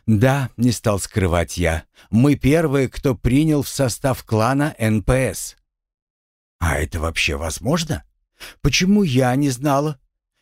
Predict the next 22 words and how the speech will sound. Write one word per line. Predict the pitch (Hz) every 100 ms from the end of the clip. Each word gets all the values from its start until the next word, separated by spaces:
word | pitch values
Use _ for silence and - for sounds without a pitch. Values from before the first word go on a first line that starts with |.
| -
это | 107 101
возмутилась | 101 87 101 - 95 98 -
Найт. | 90 69 _ _ _ _ _ _ _ _ _
«Мне | 82 87 101 135 160
об | 113
этом | 131 135
сказал | - 123 104 120 139 127 -
Рундар, | 135 151 151 104 80 - _ _ - -
когда | - 92 104 101
мы | 98
говорили | 87 104 110 113 107 101
в | 104
Незыблемом. | 127 123 113 76 80 62 - _ _ _ _ - -
Его | 101 107 117
сын | - 139 156 110
у | 110
нас | 113 101
временно, | 92 131 165 98 90 82 78 _ -
договор | 123 98 98 101 151
на | 143 110
пять | 123 127 98
лет, | 95 82 -